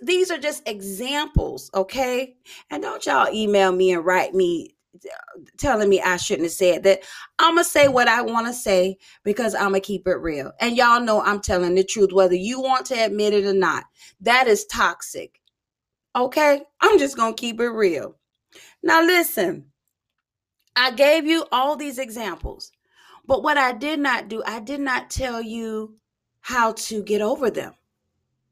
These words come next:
right? I said to you guys,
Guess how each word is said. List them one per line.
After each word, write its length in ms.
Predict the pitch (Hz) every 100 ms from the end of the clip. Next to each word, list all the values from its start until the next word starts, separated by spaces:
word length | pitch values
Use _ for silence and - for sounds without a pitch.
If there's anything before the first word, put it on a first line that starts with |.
| _
right? 460 | 185 202 220 277 - _ _ _ _ _ _ _ _ _ _ _ _ _ _ _
I 140 | 220 240
said 320 | - 269 277
to 140 | -
you 120 | 233
guys, 520 | 208 214 196 190 185